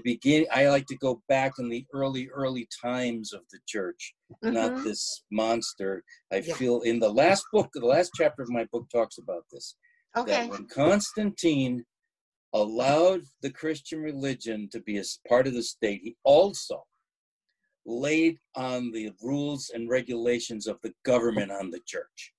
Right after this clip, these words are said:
Speaker 2: Exactly.
Speaker 1: So it became dominance and control from that point on. So it was
Speaker 2: Yes.
Speaker 1: kind of a mixed blessing.
Speaker 2: Yes. Very true. Very
Speaker 1: And,
Speaker 2: true.
Speaker 1: and the simple, the simplicity of the,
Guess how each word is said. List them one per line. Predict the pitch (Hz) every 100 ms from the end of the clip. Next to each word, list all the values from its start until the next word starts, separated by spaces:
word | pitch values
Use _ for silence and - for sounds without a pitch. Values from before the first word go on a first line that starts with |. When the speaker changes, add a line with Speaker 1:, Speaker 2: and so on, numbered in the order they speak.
| -
Speaker 2:
Exactly. | 160 156 151 139
Speaker 1:
So | 123 117
it | 123
became | 123 113 131 127 117 107
dominance | 123 123 143 143 143 135
and | 131 117
control | 127 117 - 127 104 92 -
from | 95 98
that | 101 - -
point | 107 104 107
on. | 95 85 _ _ -
So | - 117
it |
was | 98
Speaker 2:
Yes. | -
Speaker 1:
kind | - 117 117
of | 110
a |
mixed | 104 101 107 - - -
blessing. | 104 101 98 - 69 _ _ _
Speaker 2:
Yes. | 185 180 175 - - _ _ _ _ _
Very | 170 214 247
true. | 247 196 139 _ _ _ _
Very | 165 170
Speaker 1:
And, | 107 110
Speaker 2:
true. | 107
Speaker 1:
and | 104 107
the |
simple, | - - 165 - -
the | 120 117
simplicity | - 120 - 160 151 - 151 143 139 131 120
of | 110 101
the, | 117 107 104